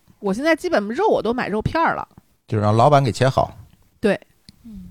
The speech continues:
Speaker 2: 对，我们北方市场也可以切片儿啊，老板帮着啊。
Speaker 1: <laughs>
Speaker 2: 啊。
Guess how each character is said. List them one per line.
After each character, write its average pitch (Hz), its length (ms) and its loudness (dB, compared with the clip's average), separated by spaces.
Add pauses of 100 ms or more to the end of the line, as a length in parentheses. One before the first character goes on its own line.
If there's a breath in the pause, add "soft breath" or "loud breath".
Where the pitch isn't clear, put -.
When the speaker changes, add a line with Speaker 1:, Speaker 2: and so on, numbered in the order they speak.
(100)
Speaker 2:
对， 82 120 -10
我 104 120 2
们 127 80 2
北 110 160 2
方 180 180 6
市 254 80 0
场 160 160 6
也 156 80 6
可 - 100 2
以 165 80 6
切 135 160 2
片 - 160 4
儿 113 120 8
啊， 101 100 6
老 107 100 4
板 95 180 2
帮 90 200 0
着 80 80 -4
啊。 92 260 2 (220)
Speaker 1:
<laughs> - 240 -8
Speaker 2:
啊。 - 180 -4